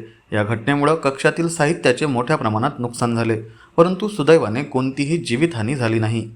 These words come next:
गेल्या तीन ते चार दिवसापासून सुरू असलेल्या रिमझिम पावसामुळं स्लॅबवर पाणी साचल्याने आणि भिंतींमध्ये झाडांची मुळे खोलवर रुजल्याने इमारत जीर्ण झाली आहे,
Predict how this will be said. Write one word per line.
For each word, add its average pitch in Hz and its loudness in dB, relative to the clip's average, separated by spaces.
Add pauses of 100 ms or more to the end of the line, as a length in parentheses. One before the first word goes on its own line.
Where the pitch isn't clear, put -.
(520)
गेल्या 165 4
तीन 165 0
ते 175 2
चार 135 2
दिवसापासून 117 0
सुरू 113 -2
असलेल्या 123 2
रिमझिम 104 -2
पावसामुळं 139 0 (380)
स्लॅबवर 165 2
पाणी 123 0
साचल्याने 113 -2 (340)
आणि 175 4
भिंतींमध्ये 143 0
झाडांची 113 0
मुळे 127 2 (320)
खोलवर 170 4
रुजल्याने 139 2
इमारत 143 2
जीर्ण 135 2
झाली 110 2
आहे, 110 0